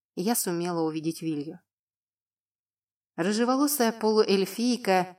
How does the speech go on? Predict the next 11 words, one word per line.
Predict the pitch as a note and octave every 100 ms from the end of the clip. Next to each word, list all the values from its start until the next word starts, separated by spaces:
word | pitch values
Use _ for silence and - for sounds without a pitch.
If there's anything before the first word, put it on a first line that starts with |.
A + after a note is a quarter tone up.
| -
лежала | F3 F3+ B3+ A#3+
на | G#3 F#3+
каменной | G3 A3 G#3 G3 F#3+
плите, | F3+ F3+ - A3
поросшей | G3+ F3+ F#3+ - F#3+
мхом. | F#3+ G#3+ F#3 D3 - _ _ _ _ _ _ _ _ _ _ _ _ -
Глаза | F#3 G3 G#3 A#3+
ее | D4+ C4+ B3+ A#3+
были | A#3 B3
плотно | A3+ G3+ A3+ A3+ G#3+
закрыты, | F#3+ G3 G3 A3 A#3+ A#3+ G#3+